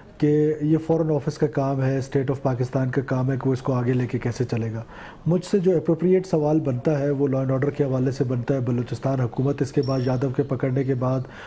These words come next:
जो हमारी ये so called separatist movement थी उसकी जो, अ, वो है, जो तहरीक है वो अल्लाह के फजल से, अ, reduction में है और ख़त्म होने के करीब है, तो मैं उस सवाल पे कभी comment नहीं करता जो मेरे domain से बाहर हो।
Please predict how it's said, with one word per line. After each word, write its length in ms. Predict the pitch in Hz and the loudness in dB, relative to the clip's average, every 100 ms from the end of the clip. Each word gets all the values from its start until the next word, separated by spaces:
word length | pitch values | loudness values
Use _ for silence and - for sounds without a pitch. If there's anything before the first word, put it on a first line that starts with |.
| - 123 | -16 -2
जो 200 | 143 165 | 2 4
हमारी 260 | 151 151 151 | 4 2 2
ये 80 | |
so 120 | 143 151 | 2 0
called 360 | 143 147 131 | 0 -2 0
separatist 380 | 139 135 139 131 | -4 -2 -4 -2
movement 360 | 131 135 143 131 | -2 0 0 0
थी 340 | 147 143 - | 0 0 0
उसकी 600 | 156 156 - 175 175 160 - - - 139 | -2 -2 -2 2 4 2 -2 -16 -12 -4
जो, 360 | 127 151 151 | 2 4 4
अ, 420 | 151 147 147 143 143 | 2 0 2 2 0
वो 220 | 127 147 | 2 2
है, 540 | 139 143 143 135 135 | 2 2 2 -2 -2
जो 100 | 131 | -2
तहरीक 420 | 135 139 131 151 151 | 0 2 2 2 2
है 140 | 147 | 2
वो 120 | 139 | 2
अल्लाह 180 | 135 139 | 2 0
के 100 | 139 | 0
फजल 280 | 139 139 139 | 0 0 0
से, 200 | 131 143 | 0 0
अ, 80 | 135 - - - 127 131 131 120 127 | -2 -14 -18 -4 0 0 0 -2 0
reduction 420 | 123 147 - 165 | 2 0 0 0
में 140 | 151 | 2
है 280 | 143 143 147 | 2 2 2
और 380 | 131 127 120 - | 2 0 -2 -6
ख़त्म 280 | - 139 151 | -6 -2 0
होने 240 | 143 147 135 | 2 2 0
के 100 | 139 | 0
करीब 360 | 139 135 131 | 2 2 0
है, 160 | 127 135 - - - 185 | 0 -4 -12 -18 -6 0
तो 60 | |
मैं 380 | 165 190 208 196 | 4 4 4 2
उस 420 | 170 175 170 - 185 143 143 139 | 0 0 0 -2 -4 -2 -4 -2
सवाल 280 | - 151 160 | 0 2 2
पे 140 | 160 165 | 2 2
कभी 280 | 170 175 | 2 0
comment 320 | 170 147 147 135 | 0 0 0 0
नहीं 140 | 147 | 0
करता 260 | 139 131 139 | 0 0 0
जो 120 | 135 | 0
मेरे 160 | 131 | 0
domain 300 | 123 120 123 | 0 0 -2
से 120 | 110 110 | -2 -2
बाहर 260 | 104 | -2
हो। 80 | 95 | -4